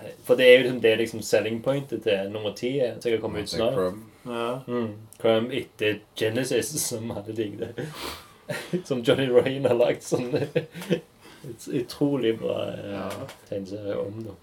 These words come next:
Speaker 3: Har du sett at det er en person som sier, "Who gives a shit?" Og så er det sånn professorer på siden som tar og sprøyter inn den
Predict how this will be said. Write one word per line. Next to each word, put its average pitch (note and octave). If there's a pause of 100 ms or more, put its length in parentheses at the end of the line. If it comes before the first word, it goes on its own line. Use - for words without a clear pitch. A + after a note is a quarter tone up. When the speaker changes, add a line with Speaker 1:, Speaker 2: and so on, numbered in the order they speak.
Speaker 3:
Har B2+
du A#2+
sett C3+
at C#3
det A#2+
er A#2
en A2+
person B2
som B2
sier, A2+
"Who D3
gives D3+
a D3
shit?" - (160)
Og C3+
så C3
er B2
det B2
sånn A#2+ (180)
professorer C3+
på C3
siden B2
som B2+
tar C3
og B2+
sprøyter B2+
inn C#3
den B2+